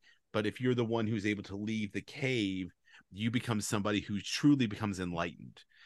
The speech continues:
is able to see what the world is, not just what someone allows you to see.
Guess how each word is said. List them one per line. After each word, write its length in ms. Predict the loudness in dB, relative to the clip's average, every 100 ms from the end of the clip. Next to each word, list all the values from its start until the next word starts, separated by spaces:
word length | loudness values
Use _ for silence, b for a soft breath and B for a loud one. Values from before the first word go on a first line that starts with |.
| b 0
is 100 | 4
able 180 | 4 4
to 80 |
see 280 | 0 2 2
what 220 | 4 0
the 60 | -2
world 360 | 2 4 4 2
is, 420 | 6 8 8 6 4
not 200 | 0 0
just 240 | -6 -2
what 160 | -4 0
someone 340 | 0 2 0
allows 560 | -2 0 0 2 0 -2
you 60 |
to 100 | -6
see. 460 | -6 -6 -6 -8